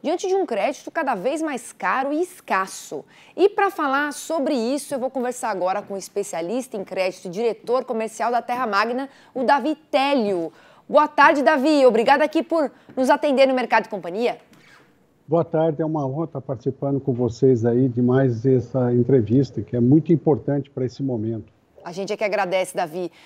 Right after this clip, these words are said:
Speaker 1: Olha, de janeiro a março deste ano foram liberados cinquenta e cinco bilhões e quatrocentos milhões de reais né? Dez por cento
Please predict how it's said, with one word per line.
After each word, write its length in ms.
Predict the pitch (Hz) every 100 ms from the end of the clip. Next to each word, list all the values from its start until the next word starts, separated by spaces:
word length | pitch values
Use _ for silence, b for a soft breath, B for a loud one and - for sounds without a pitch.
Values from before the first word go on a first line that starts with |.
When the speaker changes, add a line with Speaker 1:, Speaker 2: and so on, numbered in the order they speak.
| B B
Speaker 1:
Olha, 240 | - 269 240
de 140 | 277
janeiro 300 | 330 359 392
a 80 | 247
março 360 | 240 240 226
deste 300 | 196 214 -
ano 140 | 226 240
foram 260 | 233 233
liberados 420 | 233 202 208 220 -
cinquenta 300 | 220 254 240
e 60 |
cinco 300 | 214 247 254
bilhões 840 | 202 302 254 233 233 247 240 - -
e 40 | 247
quatrocentos 680 | - 254 240 - 262 254 247
milhões 480 | 339 302 262 294
de 80 | 247
reais 580 | 294 226 190 185 196 180
né? 220 | 180 180 - b b b
Dez 400 | 175 175 302 403
por 200 | - 359
cento 420 | 311 - 226 226